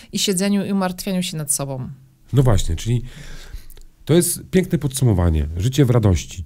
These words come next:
Speaker 2: Ciesz się tym, co masz, tym, tym
Speaker 1: Mhm.
Speaker 2: ciałem, które masz. Właśnie kochaj je, dbaj o nie, e, mów do niego nawet,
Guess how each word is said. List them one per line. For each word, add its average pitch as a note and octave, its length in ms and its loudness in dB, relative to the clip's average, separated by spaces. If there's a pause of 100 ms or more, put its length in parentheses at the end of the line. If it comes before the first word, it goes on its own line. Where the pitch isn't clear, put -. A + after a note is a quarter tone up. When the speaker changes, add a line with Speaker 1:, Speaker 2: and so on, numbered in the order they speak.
Speaker 2:
Ciesz F#3+ 280 6
się B2 500 6 (1120)
tym, C3 200 6
co C3 120 4
masz, D2+ 320 0
tym, A2 180 0
tym - 100 -10 (120)
Speaker 1:
Mhm. D#3+ 180 0
Speaker 2:
ciałem, D#3 320 4
które C#3 220 2
masz. A2+ 400 0 (760)
Właśnie B2 360 4 (580)
kochaj B2+ 480 4
je, G#2+ 140 4
dbaj A#2+ 400 4
o B2 180 4
nie, A2 200 4 (760)
e, A#2 120 4 (920)
mów A3+ 280 4
do E3 120 6
niego B2+ 260 6
nawet, G2 460 2